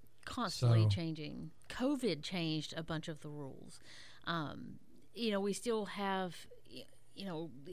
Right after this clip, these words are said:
Speaker 1: covid cases are still happening. However, there's no longer any federal or state programs for assistance.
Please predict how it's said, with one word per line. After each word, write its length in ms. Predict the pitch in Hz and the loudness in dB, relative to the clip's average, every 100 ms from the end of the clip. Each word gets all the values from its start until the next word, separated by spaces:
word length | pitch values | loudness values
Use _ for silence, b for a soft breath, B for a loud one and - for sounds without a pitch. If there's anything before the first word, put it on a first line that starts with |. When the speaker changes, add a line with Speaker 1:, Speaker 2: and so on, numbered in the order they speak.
| 156 | -6
Speaker 1:
covid 300 | - 240 214 | 2 2 2
cases 360 | 226 202 190 185 | 0 0 0 -4
are 40 | |
still 200 | - 165 | -2 -4
happening. 500 | 254 269 208 175 196 | 0 -2 0 -2 -2
However, 400 | 180 175 185 180 | -4 -2 -2 -2
there's 260 | 170 175 165 | -2 -4 -2
no 120 | 175 | -2
longer 300 | 170 175 175 | 0 -2 -2
any 300 | 123 165 160 | -2 -2 -2
federal 360 | - 190 180 170 | -2 -2 0 -2
or 120 | 156 | -4
state 280 | - 165 - | -4 -4 -4
programs 440 | 175 170 175 160 | -4 -2 -2 -4
for 140 | - | -4
assistance. 640 | 160 - 269 262 208 214 - | -4 -4 -4 -2 -4 -6 -10